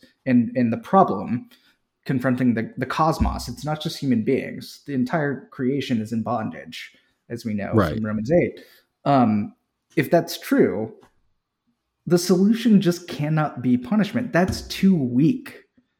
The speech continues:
Speaker 1: It's too weak. We need something radical to get out of that, right? We need things to be made right, as you said. We need to be delivered, to be set
Speaker 2: Right, and that
Speaker 1: free.
Speaker 2: was the, in the early centuries of the church, a lot of the early church fathers had this idea that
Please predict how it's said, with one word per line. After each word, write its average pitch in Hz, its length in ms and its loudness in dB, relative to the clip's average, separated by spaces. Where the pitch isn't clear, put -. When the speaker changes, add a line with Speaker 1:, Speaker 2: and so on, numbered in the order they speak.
Speaker 1:
It's 131 200 -8
too 196 300 0
weak. 165 400 0
We 135 100 -2
need 147 360 0
something 147 400 2
radical 127 480 -2
to - 80 -16
get - 160 -8
out - 160 -10
of - 100 -14
that, - 180 -20
right? 123 260 -2
We 139 100 -2
need 135 300 -2
things 123 260 0
to 120 60 -8
be 123 120 2
made 107 260 -2
right, 139 280 2
as 110 180 -10
you 107 80 -10
said. - 340 -12
We 127 100 0
need 123 180 4
to - 60 -10
be 120 140 -2
delivered, 175 580 -4
to - 60 -20
be 110 120 -4
set 123 120 0
Speaker 2:
Right, 98 140 2
and 113 140 4
that 143 80 2
Speaker 1:
free. 160 60 -6
Speaker 2:
was 147 140 2
the, 127 140 0
in 113 140 0
the 98 100 0
early 123 320 2
centuries 98 420 0
of 92 60 -6
the 95 80 -4
church, 107 320 -2
a 98 60 -4
lot 98 180 0
of 90 80 -2
the 92 120 0
early 90 360 -4
church - 260 -4
fathers 95 340 -2
had 104 180 -2
this 92 180 -4
idea 92 440 -2
that - 220 -8